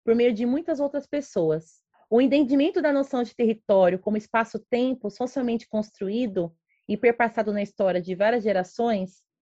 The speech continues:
é formado por uma complexa rede de relações sociais. Espaço este perpassado de sacralidade,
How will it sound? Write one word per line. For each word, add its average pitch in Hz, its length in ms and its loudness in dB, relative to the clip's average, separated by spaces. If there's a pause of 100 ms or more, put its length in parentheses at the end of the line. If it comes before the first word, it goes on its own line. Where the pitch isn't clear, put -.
(160)
é 208 120 6
formado 220 540 2
por 233 160 0
uma 220 140 0
complexa 247 680 -2
rede 240 340 -2
de 233 180 -6
relações 226 360 -2
sociais. 175 640 -2 (340)
Espaço 254 500 -2
este 233 560 4
perpassado 240 680 0
de 214 80 -20
sacralidade, 208 920 0